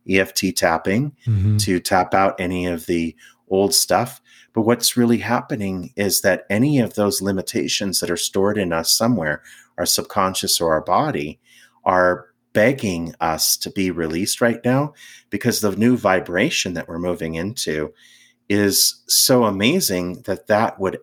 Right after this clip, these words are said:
Speaker 1: anchor us back down into lower dimensions.
Speaker 2: Mm-hmm.
Speaker 1: And so we're being freed from those lower dimensions, but somehow or another, innately, we're all getting the same memo at the same time,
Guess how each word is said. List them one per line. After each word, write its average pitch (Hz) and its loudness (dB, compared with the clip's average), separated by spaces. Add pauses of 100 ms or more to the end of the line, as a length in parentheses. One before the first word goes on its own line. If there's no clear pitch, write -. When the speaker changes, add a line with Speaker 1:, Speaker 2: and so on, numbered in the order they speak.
Speaker 1:
anchor 98 0
us 87 2
back 82 -2
down 98 2 (380)
into 92 -4
lower 85 2
dimensions. - -2 (360)
Speaker 2:
Mm-hmm. 113 -20
Speaker 1:
And 95 -2
so 120 4
we're 107 4
being 110 2
freed 123 0
from 95 -6
those 95 -2
lower 92 2
dimensions, 85 -2 (460)
but 107 -2
somehow 165 2
or 143 4
another, 120 2 (100)
innately, 104 -2 (200)
we're 113 2
all 170 4
getting 127 0
the 110 -6
same 107 -2
memo 104 -4
at 90 -8
the 90 -8
same 82 -2
time, 117 -4